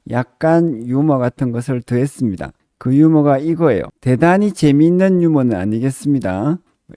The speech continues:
이런 유머들. 그런데 이 두 유머는 규칙성에 대해서 이야기를 하고 있습니다. 똑똑한 상사하고 똑똑한 부하 직원이 같이 일하면 주로 이윤이 생긴다. 반대로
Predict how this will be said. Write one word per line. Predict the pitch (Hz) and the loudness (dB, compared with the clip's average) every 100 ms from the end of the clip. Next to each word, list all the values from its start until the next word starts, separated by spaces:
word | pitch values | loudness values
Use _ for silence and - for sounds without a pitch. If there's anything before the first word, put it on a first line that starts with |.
| - | -8
이런 | 120 131 131 | -2 0 0
유머들. | 120 110 95 95 110 170 - | 0 -4 -4 -6 -4 -6 -4
그런데 | 156 170 151 143 - | 0 2 2 -4 -6
이 | 147 175 185 - | -4 -2 -2 -6
두 | - 135 160 160 | -6 -2 0 0
유머는 | 151 160 156 127 117 117 127 143 151 160 180 | 0 2 2 0 0 0 0 0 0 0 -4
규칙성에 | - 202 - 170 - 135 117 | -6 -6 -4 -8 -4 -2 -2
대해서 | 113 107 110 113 | -2 -2 -4 -6
이야기를 | 107 107 107 113 | -6 -4 -4 -6
하고 | 110 101 | -8 -10
있습니다. | - 101 98 - - - | -10 -8 -8 -10 -14 -8
똑똑한 | 160 - 196 208 214 | -6 -4 -4 0 0
상사하고 | 190 165 147 151 143 123 123 | 2 2 2 0 0 -2 -6
똑똑한 | - 135 - 170 - 175 160 | -8 -10 -6 -6 0 0 2
부하 | 160 160 | 2 2
직원이 | 160 147 139 131 117 | 0 -4 -2 -2 -2
같이 | 131 - 131 | -4 -4 -8
일하면 | 117 113 113 117 127 143 151 160 | -4 -4 -4 -4 -2 -2 -2 -4
주로 | - 165 160 185 185 | -10 -6 2 4 4
이윤이 | 175 131 127 135 143 147 | 4 2 2 2 2 2
생긴다. | 160 151 131 107 92 85 92 101 85 82 - | 2 0 0 -4 -6 -6 -6 -6 -8 -12 -6
반대로 | 117 123 123 151 160 165 | 0 0 2 4 4 4